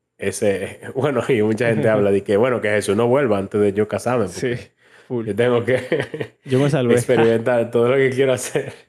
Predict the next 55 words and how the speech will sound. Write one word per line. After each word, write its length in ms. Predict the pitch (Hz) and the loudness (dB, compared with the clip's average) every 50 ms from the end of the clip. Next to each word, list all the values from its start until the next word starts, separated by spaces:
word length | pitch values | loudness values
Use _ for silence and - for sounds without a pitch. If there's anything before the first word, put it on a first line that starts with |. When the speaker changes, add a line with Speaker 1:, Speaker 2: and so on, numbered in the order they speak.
| _ _ | _ _
Speaker 2:
<laughs> 880 | - - - 214 220 - - 185 175 - 170 165 156 151 131 127 123 127 | -10 -6 -4 -4 -4 -4 -4 -6 -6 -4 -4 -2 -2 -2 -2 -2 0 0
Speaker 1:
Eh, 280 | 127 123 117 120 123 - - - - - - - - - _ _ _ _ _ _ _ _ _ - - _ _ _ _ _ _ | 0 0 0 -2 -4 -8 -10 -16 -18 -18 -18 -18 -18 -20 _ _ _ _ _ _ _ _ _ -20 -20 _ _ _ _ _ _
entonces, 840 | - 131 127 123 135 135 147 143 143 151 147 135 127 120 107 98 - - _ _ _ - | -2 0 0 2 2 2 2 2 2 2 2 2 2 0 -2 -4 -6 -14 _ _ _ -4
que, 200 | - 135 123 - | -2 -2 -2 0
que 80 | - 131 | 0 0
Speaker 2:
Eso 120 | 123 135 | 2 4
Speaker 1:
la 100 | 135 147 | 4 4
Speaker 2:
me 40 | 147 | 4
preocupaba 400 | 131 - 143 135 131 123 - 147 | 4 4 4 4 4 4 4 4
a 60 | 143 | 4
Speaker 1:
motivación 240 | 131 127 135 147 143 | 4 4 4 4 4
Speaker 2:
mí, 260 | 135 131 120 117 107 - | 2 2 0 0 0 0
eso 180 | 120 127 139 | 0 2 2
me 80 | 139 135 | 2 2
preocupaba 400 | 131 135 123 123 120 123 120 117 | 0 0 0 0 0 0 0 0
a 20 | 117 | 2
mí 100 | 117 123 | 2 2
Speaker 1:
era 100 | 139 135 131 120 | 2 4 4 2
Speaker 2:
full, 80 | 113 107 - | 2 2 0
pero 180 | 113 113 113 110 | 0 0 0 0
<laughs> 0 | |
ja, 160 | - - - | 0 -2 -4
ja, 120 | - 120 | -6 -6
ja, 160 | 113 117 117 110 | -6 -6 -8 -8
ja, 120 | 113 107 - 110 98 92 | -8 -10 -10 -12 -12 -12
ja, 60 | 98 | -10
lo 120 | 104 107 107 | -8 -6 -6
logré. 400 | 107 104 107 113 127 131 127 - - | -6 -4 -4 -2 -2 -2 -2 -2 -4
<laughs> 60 | - - - - - - - - - - _ _ - _ _ _ _ _ _ _ _ _ _ _ _ _ _ _ _ _ _ _ _ _ | -4 -4 -6 -4 -4 -6 -6 -6 -8 -16 _ _ -20 _ _ _ _ _ _ _ _ _ _ _ _ _ _ _ _ _ _ _ _ _
Speaker 1:
Y 100 | 131 117 | 0 2
después 300 | 117 117 110 - 117 117 | 2 2 2 2 2 2
la 120 | 117 117 | 2 2
gente 180 | 113 110 107 113 | 0 0 0 0
dice 120 | 110 107 104 | 0 0 0
que, 80 | 104 | 0
bueno, 280 | 98 113 135 127 104 87 | 0 0 2 0 0 -2
que 120 | - 92 | -4 -2
no 160 | 95 98 98 | -2 0 0
venga 280 | 98 107 113 120 117 107 | 0 0 0 0 0 0
antes 300 | 104 107 104 - 113 110 | 0 0 -2 -4 -4 -2
yo 160 | 107 107 104 | -2 -2 -4
tener 300 | 107 120 110 110 110 123 | -4 -4 -2 -2 -2 0
hijos, 320 | 131 123 101 101 110 - - | -2 -2 -4 -6 -12 -16 -20
y 80 | 92 85 | -20 -20
que 140 | - 95 | -14 -10
no 120 | 90 92 95 | -8 -6 -4
venga 340 | 101 110 120 117 110 104 110 | -4 -4 -2 -2 -2 -2 -2
antes 240 | 117 117 113 107 101 104 | -2 -4 -4 -6 -6 -6
de 120 | 113 113 | -8 -4
que, 320 | - 120 107 101 - - | -2 -2 -2 -2 -4 -12
que 80 | - 107 | -18 -18
sí, 160 | - - 113 | -16 -14 -14
es 100 | 101 113 | -16 -14
que, 300 | _ - 120 110 - _ - | _ -10 -10 -10 -10 _ -16
Speaker 2:
Mm. 140 | 160 143 | -14 -14